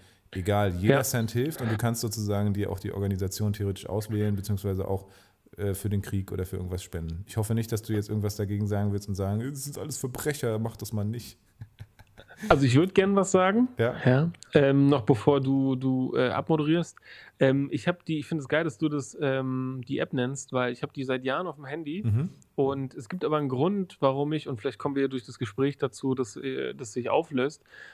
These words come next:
Speaker 2: Ähm, ich fand, ähm, die App und die Idee richtig cool dahinter. Ja, und die sind auch geil, also die sind auch geil von der Aufmachung, ne,
Speaker 1: Mhm.
Speaker 2: was irgendwie für mich wichtig ist, ist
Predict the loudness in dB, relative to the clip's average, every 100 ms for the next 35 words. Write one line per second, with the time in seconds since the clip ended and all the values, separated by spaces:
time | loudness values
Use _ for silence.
0 | -20 _ 4 4 2 0 2 2 -2 -2
1 | -2 0 -2 -2 -2 -2 -2 -4 0 2
2 | 2 2 -6 -4 2 2 2 0 -2 -4
3 | _ _ -8 -8 -6 0 0 0 0 0
4 | 2 4 4 0 -8 -4 -2 0 0 -2
5 | -2 2 4 4 2 -4 -2 0 0 0
6 | 0 2 0 -2 -2 0 2 2 -2 -4
7 | -10 -10 -8 -6 -6 -6 -4 -6 -6 -10
8 | -16 -16